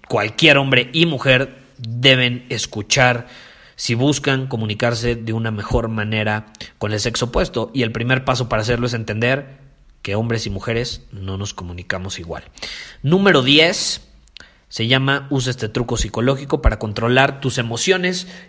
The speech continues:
Ya lo conoces, también estaba en la otra lista. Y bueno, ahí lo tienes. Es, es, estos son los episodios más descargados del último año y mis episodios favoritos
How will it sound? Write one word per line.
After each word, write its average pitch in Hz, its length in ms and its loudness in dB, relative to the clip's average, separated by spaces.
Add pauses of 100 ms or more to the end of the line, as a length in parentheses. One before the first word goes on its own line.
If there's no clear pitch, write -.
Ya 135 240 8
lo 147 160 6
conoces, 151 420 2
también 123 280 0
estaba 120 280 2
en 117 120 -2
la 107 340 -2
otra 127 340 2
lista. 185 680 4 (580)
Y 117 80 0
bueno, 190 380 4 (320)
ahí 131 180 6
lo 180 140 4
tienes. 185 360 2
Es, 175 200 2
es, 175 220 0
estos 180 340 2
son 180 560 0
los 139 320 2
episodios 139 480 2
más 151 280 2
descargados 139 580 2
del 123 140 2
último 135 400 2
año 120 480 -2 (600)
y 180 260 0
mis 120 240 -2
episodios 135 720 2
favoritos 113 1000 -2